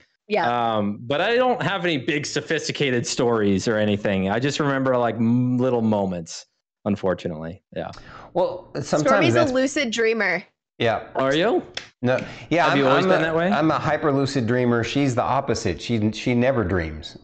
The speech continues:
Speaker 3: Um,
Speaker 2: Yeah.
Speaker 3: so, yeah. Yeah.
Speaker 2: Nice.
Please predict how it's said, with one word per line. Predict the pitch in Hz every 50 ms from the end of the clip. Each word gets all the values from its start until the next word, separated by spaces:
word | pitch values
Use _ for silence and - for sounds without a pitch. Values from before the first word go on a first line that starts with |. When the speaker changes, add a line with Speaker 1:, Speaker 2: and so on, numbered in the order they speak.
| - -
Speaker 3:
Um, | 104 98 98 95 90 90 87 82 85 82 - - - -
Speaker 2:
Yeah. | - 123 123 107
Speaker 3:
so, | 90 123 110 101 95 95 90 85 - - -
yeah. | 107 117 110 95 87 - - - _ - _ - - _ _ _ _ _ _ _ _ _ _ _ _ _ _ _ -
Yeah. | 92 87 82 - -
Speaker 2:
Nice. | 151 156 147 101 87 - - -